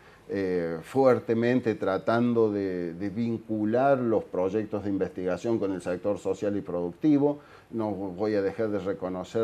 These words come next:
las grandes ayudas que siempre nos da la Secretaría Económica, los intercambios que tenemos con las otras secretarías, siempre nos permite avisa-, eh,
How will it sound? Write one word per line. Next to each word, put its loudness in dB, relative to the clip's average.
las -4
grandes -2
ayudas -2
que -8
siempre -4
nos -6
da 0
la 0
Secretaría -4
Económica, 0
los 0
intercambios -2
que -8
tenemos -6
con -8
las -10
otras -4
secretarías, -4
siempre -2
nos -4
permite -4
avisa-, -6
eh, -6